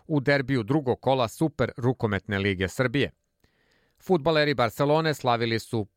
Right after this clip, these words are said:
pet jedan nad Villarrealom u šestom kolu La Lige. Fudbaleri Manchester Citya i Arsenala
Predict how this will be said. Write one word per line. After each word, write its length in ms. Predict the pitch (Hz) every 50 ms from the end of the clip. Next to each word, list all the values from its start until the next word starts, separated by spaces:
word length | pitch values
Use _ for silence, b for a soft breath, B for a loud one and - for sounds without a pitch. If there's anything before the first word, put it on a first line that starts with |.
| _ _
pet 280 | - 170 175 160 151 - -
jedan 440 | - 139 117 135 135 113 127 120 123 -
nad 260 | 131 127 131 120 104
Villarrealom 800 | 104 123 135 127 110 104 98 104 104 107 110 107 107 107 107 107
u 80 | 113
šestom 480 | - - - 135 123 107 - - 113 104
kolu 320 | - - 113 104 101 101
La 240 | 104 104 107 107 98
Lige. 420 | 98 110 131 131 123 110 113 87 - _ _ _ _ b b b b b b b b -
Fudbaleri 440 | 156 151 104 117 110 104 98 95 92
Manchester 460 | 98 110 120 - - 131 - 156 139
Citya 420 | - - 160 151 - - 170 156 127
i 120 | 104 95
Arsenala 580 | 92 87 - - - 110 113 127 143 151 143